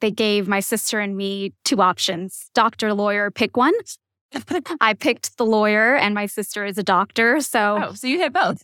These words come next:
Speaker 1: I, yes, <laughs> they have one of each. Um, I joke they're very proud, but broke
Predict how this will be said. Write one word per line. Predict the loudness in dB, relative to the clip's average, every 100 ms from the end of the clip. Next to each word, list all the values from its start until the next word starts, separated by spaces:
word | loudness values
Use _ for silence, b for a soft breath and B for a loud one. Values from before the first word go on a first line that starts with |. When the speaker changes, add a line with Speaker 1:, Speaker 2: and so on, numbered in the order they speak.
| -2
Speaker 1:
I, | 2 4
yes, | 4 4 2 0
<laughs> | -2 0
they | 2 4
have | 4 2 2
one | 2 2
of |
each. | 0 0 0 -2
Um, | 0
I | 2 2 2 0 0
joke | 2 0 0 -4
they're | -2 -2 -2
very | 0 2 2
proud, | 2 4 4 2 0
but | -4 -2
broke | -2 -2